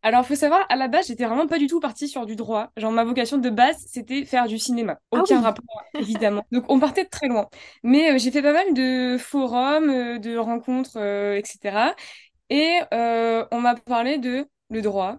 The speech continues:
Speaker 1: Et genre, je connaissais vraiment pas du tout. Enfin, ma mère est notaire de base, mais je m'étais vraiment jamais intéressée à son métier. Donc, je connaissais vra-, vraiment rien du tout.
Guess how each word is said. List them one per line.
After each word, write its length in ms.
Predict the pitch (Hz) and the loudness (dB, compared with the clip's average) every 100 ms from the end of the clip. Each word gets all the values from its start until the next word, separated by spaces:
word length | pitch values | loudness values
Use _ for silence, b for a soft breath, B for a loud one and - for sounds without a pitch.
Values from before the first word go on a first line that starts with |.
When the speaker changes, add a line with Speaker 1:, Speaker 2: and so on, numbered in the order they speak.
| - - | -10 -4
Speaker 1:
Et 120 | 220 | 0
genre, 140 | 214 | 0
je 80 | 208 | -2
connaissais 300 | 226 226 233 | -4 -2 -2
vraiment 200 | 220 262 | 0 0
pas 100 | 285 | 0
du 80 | 208 | -4
tout. 100 | 220 | -6
Enfin, 160 | 254 226 | -6 0
ma 160 | 233 240 | 2 4
mère 200 | 269 254 | 4 2
est 60 | |
notaire 300 | 233 233 254 | 0 0 0
de 80 | 226 | 0
base, 240 | 208 277 247 | 0 -2 0
mais 100 | 240 | -2
je 60 | |
m'étais 160 | 233 240 | -2 -2
vraiment 220 | 220 277 | 0 0
jamais 380 | 226 269 285 294 | 2 2 2 2
intéressée 480 | 262 254 226 226 247 | 0 -6 -10 -6 -6
à 60 | |
son 120 | 233 | -6
métier. 280 | 214 208 - - | -8 -8 -12 2
Donc, 140 | 247 | 4
je 120 | 254 277 | 6 6
connaissais 380 | 294 285 285 | 6 6 4
vra-, 240 | 240 247 202 | 2 0 0
vraiment 440 | 208 240 285 294 _ | 0 4 2 0 _
rien 300 | 214 214 311 | -4 0 2
du 120 | 277 | 0
tout. 240 | 220 226 | -4 -10